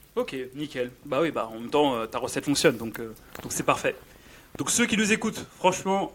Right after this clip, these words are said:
euh, à mon avis, je pense que c'est... Johan, tu nous as tout donné, c'est un truc de ouf. Donc du coup, franchement, si vous appliquez ça aussi, euh, bah écoutez, euh,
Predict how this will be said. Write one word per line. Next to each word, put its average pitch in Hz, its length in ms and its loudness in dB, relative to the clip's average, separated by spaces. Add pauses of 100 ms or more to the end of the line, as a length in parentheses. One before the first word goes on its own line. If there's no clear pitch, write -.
euh, 135 160 2
à 139 80 0
mon 147 120 4
avis, 147 360 -2
je - 100 -16
pense 160 220 -2
que 139 80 -12
c'est... 123 340 -6 (320)
Johan, 151 200 8
tu 147 100 -6
nous 127 120 -2
as 117 40 -2
tout 170 140 -4
donné, 131 280 -2
c'est - 160 -12
un 117 60 -10
truc - 160 -12
de 117 60 -4
ouf. - 220 -2 (520)
Donc 131 80 0
du 147 80 -4
coup, 202 100 0
franchement, 180 380 4
si 196 120 -4
vous 123 140 -2
appliquez 165 300 0
ça 151 160 0
aussi, 143 300 -2 (220)
euh, 123 300 -2
bah 117 320 -4
écoutez, 117 320 -2 (100)
euh, 113 360 2